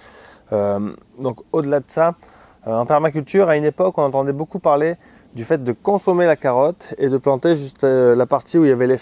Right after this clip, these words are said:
les fans de carottes, juste planter cette, ah oui, bon, deux secondes avant de parler, euh, <laughs> si c'est sur un rapport avec la permaculture, c'est que les fans de carottes, ça se consomme, hein, ça peut se cons-, se consommer en soupe,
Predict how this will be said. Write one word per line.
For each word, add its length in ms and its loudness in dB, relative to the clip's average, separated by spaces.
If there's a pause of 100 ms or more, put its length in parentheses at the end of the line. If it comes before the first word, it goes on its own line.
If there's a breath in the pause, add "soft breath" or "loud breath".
(140)
les 220 -2
fans 180 -4
de 120 -2
carottes, 460 0
juste 300 -4
planter 380 0
cette, 260 -12
ah 80 4
oui, 160 0 (500 soft breath)
bon, 160 -6
deux 160 0
secondes 240 2
avant 160 2
de 60 -2
parler, 260 0
euh, 300 2
<laughs> 80 -12
si 200 -2
c'est 220 -8
sur 140 0
un 60 -2
rapport 240 0
avec 100 -4
la 80 -2
permaculture, 560 -4 (420 loud breath)
c'est 180 -2
que 100 -2
les 80 2
fans 160 0
de 100 -2
carottes, 440 0
ça 120 -2
se 80 -18
consomme, 420 0
hein, 140 -2
ça 140 -8
peut 100 -10
se 80 -16
cons-, 120 -6
se 340 -12
consommer 400 -4
en 120 0
soupe, 360 -4